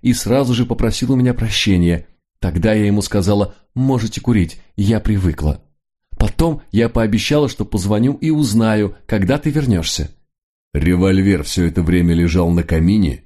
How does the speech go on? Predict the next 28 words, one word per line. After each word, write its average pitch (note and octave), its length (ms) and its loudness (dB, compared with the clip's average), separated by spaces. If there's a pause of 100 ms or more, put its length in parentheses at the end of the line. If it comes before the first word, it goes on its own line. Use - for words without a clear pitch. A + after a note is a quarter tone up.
(360)
"Конечно. D#2 600 -4 (360)
Правда, G#2 300 0
я A2 140 0
не G2+ 160 2
видела B2 320 0
его G2+ 400 0 (100)
в G2 80 -2
эту A2+ 200 0
самую A2 460 0
минуту, G#2 460 0 (180)
но G2+ 120 2
ясно A#2 500 0
помню, G2+ 420 0
что F2+ 200 -4
он F#2+ 100 0
там F2+ 220 0
лежал, F#2 500 0 (140)
когда F#2 280 2
я F2 80 2
вытирала F#2+ 460 0
пыль, F2+ 420 -2 (120)
около A2 560 0
девяти A2 560 0
часов B2 420 -2
утра. E2+ 460 -2 (380)
А D2+ 80 -2
больше F2 400 0
ведь F2 260 0